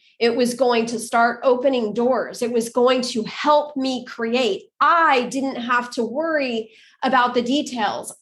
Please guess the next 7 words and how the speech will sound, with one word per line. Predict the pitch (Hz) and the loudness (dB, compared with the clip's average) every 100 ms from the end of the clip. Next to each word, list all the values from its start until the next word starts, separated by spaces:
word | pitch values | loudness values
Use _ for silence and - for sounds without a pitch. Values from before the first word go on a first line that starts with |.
| - | 0
I | 294 330 330 294 247 | 4 4 4 4 2
didn't | 269 269 | -2 -4
have | 262 254 254 | -2 -2 -2
to | 269 | -4
be | 247 233 | -2 -2
in | 220 | -2
control. | 226 226 - 294 294 208 - | -4 -8 -2 2 4 4 0